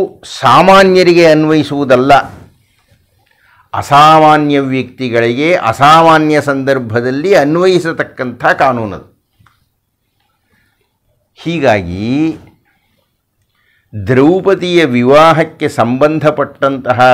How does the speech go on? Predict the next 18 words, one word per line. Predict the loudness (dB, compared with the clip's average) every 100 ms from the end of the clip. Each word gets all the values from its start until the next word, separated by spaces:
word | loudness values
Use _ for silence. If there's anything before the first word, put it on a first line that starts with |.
| 0
ವಿವರಣೆ | -2 -2 0 2 0 -2 -4 -8 0
ಏನೇ | 2 4 4
ಇದ್ದರೂ, | 2 -2 -8 -12 _ _ _
ನೀವೇನೋ | -12 -6 -6 -4
ಕೇಳಿದ್ದೀರಲ್ಲ, | -4 -2 -4 -8 -6
ನಾನು | -6 -4
ಹೇಳಿದ್ದೀನಲ್ಲ | -4 -6 -8 -8 -6
ಆಗಲೇ | -6 -6 -12
ಇದನ್ನು, | -12 -12 -14 -16 _ _ _ -20 -20 _ _ _ _ _ _ _ -4
ನಾನು | 0
ಅದನ್ನು | 0 0
ಮತ್ತೆ | -4 -2
ಹೇಳೋಕೆ | -2 0 -2
ಹೋಗ್ತಾ | -6 -6
ಇಲ್ಲ. | -8 -6 -6 -8 -14 -20 _ _ _ _ _ _ _ _ _ _ _
ಅದು | -2 0 2 4
ಏನೇ | 4 4 4
ಇದ್ದರೂ | 2 0 -4 -4 -4